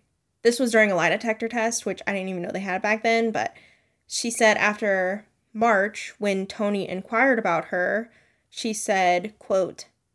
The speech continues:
"I like the place, but what I really want to do is get married. I don't want to be a housekeeper. I'll tell you what, I'll work for two weeks. If you like me and want to get married,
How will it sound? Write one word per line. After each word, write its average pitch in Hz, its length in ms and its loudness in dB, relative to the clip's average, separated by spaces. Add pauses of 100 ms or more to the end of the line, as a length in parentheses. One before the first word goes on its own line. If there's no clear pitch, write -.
(300)
"I 202 60 2
like 220 340 2
the 262 80 0
place, 185 580 -2 (240)
but 214 140 -2
what 208 180 2
I 208 60 4
really 208 320 2
want 208 240 0
to 214 100 -6
do 185 220 -4
is 185 120 -8
get 180 200 -4
married. 123 480 -6 (800)
I 220 40 -2
don't 208 300 0
want 240 200 -4
to 233 80 -6
be 233 80 2
a 214 40 2
housekeeper. - 720 -4 (440)
I'll 233 120 4
tell 240 200 4
you 220 180 2
what, 107 300 0 (460)
I'll 214 260 4
work 247 260 -2
for 240 160 0
two 294 260 -4
weeks. 208 500 -6 (100)
If 214 160 -6
you 208 100 -4
like 214 320 0
me 247 200 -4
and 196 180 -6
want 196 220 -6
to 226 100 -12
get 190 160 -6
married, 202 420 0